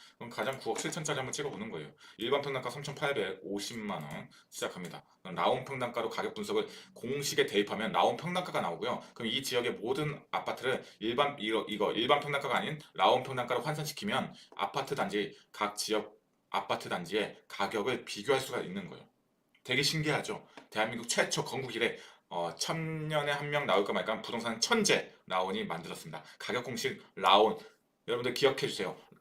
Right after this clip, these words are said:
나온이 만들었다고요. 그래서 가격, 아파트 가격 공식 나온 평당가라고 하는 겁니다. 저는 그냥 여러분들이 기억해 주시면은 되는 거고요. 그래서 세대수가 적다고요. 아, 조금 적네. 오백 세대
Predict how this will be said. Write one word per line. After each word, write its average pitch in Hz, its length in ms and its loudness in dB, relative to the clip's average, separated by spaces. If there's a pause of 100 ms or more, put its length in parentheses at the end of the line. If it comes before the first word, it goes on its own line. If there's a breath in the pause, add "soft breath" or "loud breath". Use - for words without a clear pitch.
(160)
나온이 269 340 12
만들었다고요. 139 500 12
그래서 147 600 6
가격, - 420 2
아파트 - 280 2
가격 110 280 -4
공식 107 500 0
나온 95 440 4
평당가라고 151 600 -2
하는 107 160 -10
겁니다. - 300 -18 (1000 loud breath)
저는 113 200 -4
그냥 107 140 2
여러분들이 123 500 0
기억해 - 560 0
주시면은 98 520 -4
되는 90 220 -6
거고요. 90 380 -6 (280)
그래서 90 320 -8
세대수가 143 600 0
적다고요. 117 420 0
아, 92 260 0
조금 127 240 -4
적네. 87 640 -6 (500 loud breath)
오백 127 280 6
세대 117 680 6